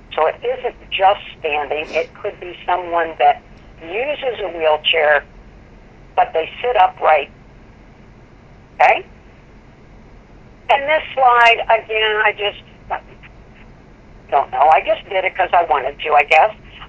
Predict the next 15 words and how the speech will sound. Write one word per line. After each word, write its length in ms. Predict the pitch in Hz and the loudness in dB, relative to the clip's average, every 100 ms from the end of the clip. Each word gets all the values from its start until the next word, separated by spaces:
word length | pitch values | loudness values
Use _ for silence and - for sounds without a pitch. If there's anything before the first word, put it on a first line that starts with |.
| - | -4
But 140 | 302 | -2
all 260 | - 277 320 | 2 0 0
this 240 | 247 240 | -4 -4
is 140 | 240 202 - | -6 -6 -2
showing 400 | 220 190 196 180 | 0 0 -2 -8
you 200 | 175 175 | -8 -8
is 320 | - 190 175 - | -4 -4 -4 -4
those, 320 | 170 170 160 - - | 2 2 0 -8 -2
um, 320 | 165 147 147 135 - - - - - - - - - | 2 4 2 -4 -20 -20 -20 -20 -20 -20 -20 -20 -8
skip 220 | 254 214 | -6 -4
patterns 480 | - - - - - - - - - - - - - - - - - - | -2 -2 -2 -8 -14 -20 -20 -20 -20 -20 -20 -20 -20 -20 -20 -20 -20 -6
that, 380 | 208 202 185 - - - - - | 2 6 6 2 -6 -20 -20 -14
you 100 | 202 | -4
know, 320 | 175 147 147 151 - | 2 4 2 -4 -10
if 220 | 208 226 | -4 -4